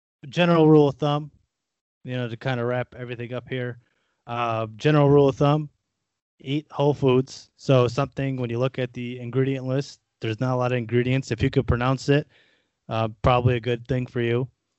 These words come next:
Uh, stay away from a lot of packaged food because that's where it has a ton of preservatives and a bunch of, uh, random, you know, words that you've probably never seen in your life.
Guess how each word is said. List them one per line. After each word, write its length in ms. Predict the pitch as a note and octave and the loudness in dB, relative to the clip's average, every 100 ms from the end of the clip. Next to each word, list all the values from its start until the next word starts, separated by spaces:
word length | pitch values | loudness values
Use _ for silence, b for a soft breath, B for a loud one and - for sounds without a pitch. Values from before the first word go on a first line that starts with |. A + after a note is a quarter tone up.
| _ - | _ -12
Uh, 180 | A2 | -10
stay 260 | A2 - C#3 | -10 -2 2
away 220 | C3 C3 | 4 4
from 180 | B2+ C3 | 2 0
a 60 | B2 | 2
lot 160 | C3 | 0
of 100 | B2 | 0
packaged 580 | - B2+ - A2 - - | 0 -2 -4 -16 -16 -2
food 320 | E3 C#3+ C3 | 0 2 0
because 260 | B2 A#2+ A#2 | -2 -4 -4
that's 220 | A#2+ B2 | -4 -4
where 100 | B2 | -4
it 80 | A#2 | -4
has 160 | A#2+ A2+ | -2 -4
a 60 | |
ton 200 | G#2+ A#2+ | -4 -6
of 60 | A2+ | -4
preservatives 640 | A#2+ A2 A#2+ A#2 A2+ A2 G#2+ | -4 -2 0 0 0 -2 -4
and 120 | G#2+ | -6
a 60 | |
bunch 280 | G#2 A2+ G#2 | -4 -6 -4
of, 240 | A2+ G#2+ F#2+ B B B B | -4 -4 -6 B B B B
uh, 360 | A2+ A2+ A2+ A2 | 0 2 2 0
random, 680 | A#2+ B2 B2 A#2 A2+ A2 G#2+ - _ _ | 0 0 2 0 -2 -2 -8 -14 _ _
you 140 | - | -8
know, 340 | A2+ G#2 G2+ G2+ _ _ _ - B2+ | -4 -4 -4 -8 _ _ _ -12 0
words 280 | B2+ A#2 | 4 4
that 160 | A2+ G#2+ | 0 -2
you've 120 | A#2+ | -2
probably 240 | A#2+ A#2 A2 | 0 -2 -2
never 180 | A2 | -6
seen 180 | G#2+ A#2+ | -6 -8
in 60 | A2+ | -6
your 80 | A2+ | -4
life. 420 | A#2 A2+ A#2 | -4 -4 -8